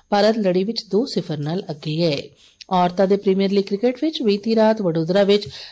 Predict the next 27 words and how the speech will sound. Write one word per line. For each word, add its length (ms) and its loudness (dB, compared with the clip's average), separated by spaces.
ਦਿੱਲੀ 220 2
ਕੈਪੀਟਲਸ 540 0
ਨੇ 160 0
ਰਾਇਲ 220 0
ਚੈਲੰਜਰਸ 600 -2
ਬੰਗਲੁਰੂ 420 0
ਨੂੰ 220 2
ਸੱਤ 400 -6
ਵਿਕਟਾਂ 320 -4
ਨਾਲ 140 -4
ਹਰਾਇਆ। 440 -2
ਭਾਰਤ 320 4
ਨੇ 140 4
ਜ਼ਿੰਬਾਬਵੇ 500 2
ਵਿੱਚ 220 -2
ਅੰਡਰ 200 2
ਨਾਈਨਟੀਨ 460 0
ਕ੍ਰਿਕਟ 380 -6
ਵਿਸ਼ਵ 300 -4
ਕੱਪ 380 -6
ਦੇ 120 0
ਤੀਜੇ 400 -2
ਅਤੇ 220 -6
ਆਖਰੀ 320 -2
ਗਰੁੱਪ 360 -6
ਮੈਚ 300 -2
ਵਿੱਚ 220 0